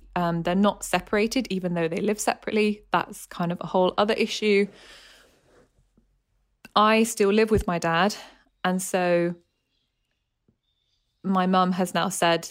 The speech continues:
that, um, dad has now got to sell the house and kick me out.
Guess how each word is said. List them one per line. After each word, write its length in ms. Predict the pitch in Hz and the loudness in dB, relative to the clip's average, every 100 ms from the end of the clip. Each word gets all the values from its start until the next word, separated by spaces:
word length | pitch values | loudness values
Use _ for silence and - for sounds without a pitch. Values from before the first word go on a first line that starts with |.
| - | -4
that, 480 | 160 156 - - - _ | -2 -2 -10 -14 -14 _
um, 400 | 175 170 175 175 - _ _ _ - _ _ _ _ _ _ _ _ _ _ - | -6 -4 -4 -6 -8 _ _ _ -20 _ _ _ _ _ _ _ _ _ _ -6
dad 240 | - 180 175 | 0 0 0
has 180 | 175 | -4
now 160 | 175 165 | -4 -2
got 220 | 175 - | -4 -6
to 80 | - | -8
sell 260 | 180 170 160 | -4 -4 -4
the 80 | 175 | -2
house 560 | 240 240 240 233 - - | 2 2 0 -4 -8 -4
and 260 | 170 165 | -4 -6
kick 260 | - - - | -10 -14 -6
me 160 | 175 | -2
out. 420 | 180 208 196 - | 2 2 0 -4